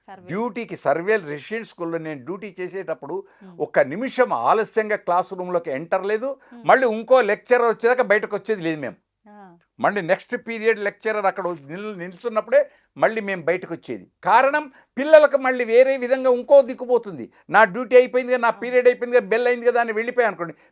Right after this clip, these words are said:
Speaker 2: పిల్లలు వేరే ముచ్చట్లు పెడతారు.
Speaker 1: అవును.
Speaker 2: కాబట్టి ఆయన రాగానే "గుడ్ మార్నింగ్ సార్" అని లేస్తారు కదా, "శుభోదయం" అని, అంతే. వాళ్ళకి సమయం ఇవ్వకూడదు.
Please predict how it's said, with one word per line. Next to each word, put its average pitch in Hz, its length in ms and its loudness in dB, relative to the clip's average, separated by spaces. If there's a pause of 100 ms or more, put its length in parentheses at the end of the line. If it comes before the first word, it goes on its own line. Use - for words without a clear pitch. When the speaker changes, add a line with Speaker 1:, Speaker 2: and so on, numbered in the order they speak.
Speaker 2:
పిల్లలు 294 260 6
వేరే 285 220 4
ముచ్చట్లు 254 400 -4
పెడతారు. 151 360 -2 (120)
Speaker 1:
అవును. 196 200 -20
Speaker 2:
కాబట్టి 277 280 4
ఆయన 226 200 8
రాగానే 262 380 4 (320)
"గుడ్ 180 180 -8
మార్నింగ్ 220 320 2
సార్" 220 240 2
అని 233 120 0
లేస్తారు 233 380 -2
కదా, 151 340 -2 (260)
"శుభోదయం" 202 480 2
అని, 156 120 -10 (200)
అంతే. 285 400 -4 (200)
వాళ్ళకి 175 260 2
సమయం 269 400 -4
ఇవ్వకూడదు. 285 560 -2